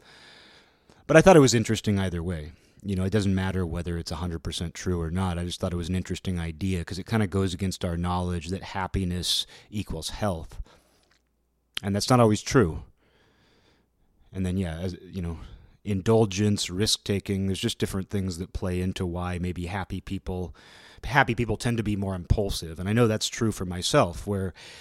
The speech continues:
I am a naturally negative, cynical person. My natural baseline is that way. I wasn't raised to be that way. It's just my baseline as a human. And I've tried to wrap my brain around it.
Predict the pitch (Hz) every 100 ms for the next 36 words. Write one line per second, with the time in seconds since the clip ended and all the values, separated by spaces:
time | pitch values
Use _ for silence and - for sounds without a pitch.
0 | - - 127 147 160 156 143 113 113 117
1 | 123 - 107 101 98 101 110 110 107 95
2 | 90 82 - 113 98 87 85 104 98 -
3 | 78 76 92 120 120 117 123 123 123 101
4 | 80 104 107 - 95 98 90 90 92 98
5 | 87 90 - - - 104 117 113 110 95
6 | 101 120 120 123 113 117 117 113 113 113
7 | 110 - - - 107 104 123 - - _
8 | _ - 110 107 110 101 113 - 107 107
9 | 87 87 87 - 120 92 78 73 _ _
10 | _ _ - 101 104 104 - - _ _
11 | _ _ _ - 135 131 117 110 113 120
12 | 110 104 104 107 107 107 104 104 101 101